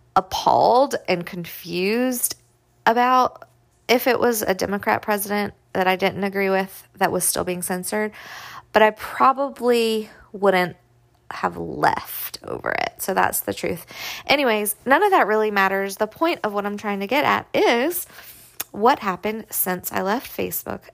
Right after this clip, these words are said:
Um, since I left Facebook, um, I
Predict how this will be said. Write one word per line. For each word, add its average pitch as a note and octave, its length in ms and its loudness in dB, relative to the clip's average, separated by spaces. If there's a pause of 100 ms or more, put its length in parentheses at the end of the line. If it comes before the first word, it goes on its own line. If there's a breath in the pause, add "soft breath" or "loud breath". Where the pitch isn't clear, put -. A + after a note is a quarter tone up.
Um, G#3 320 0 (500 loud breath)
since E4 360 -2
I B4 180 4
left E4+ 180 4
Facebook, - 720 -4 (1400)
um, C#4+ 420 -2
I G#3 140 2